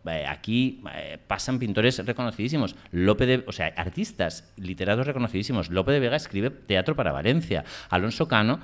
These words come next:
cuando huye porque le acusan de asesinato, se viene a Valencia.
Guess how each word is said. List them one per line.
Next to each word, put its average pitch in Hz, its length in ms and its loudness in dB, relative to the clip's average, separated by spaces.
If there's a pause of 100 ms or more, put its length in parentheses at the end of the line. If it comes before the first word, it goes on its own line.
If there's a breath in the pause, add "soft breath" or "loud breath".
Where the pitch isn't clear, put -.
(160 loud breath)
cuando 101 320 6
huye 120 520 6 (160 loud breath)
porque 104 260 0
le 95 60 4
acusan 110 300 0
de 110 80 4
asesinato, 95 540 -2
se 110 180 -6
viene 80 200 4
a 143 40 8
Valencia. 120 560 2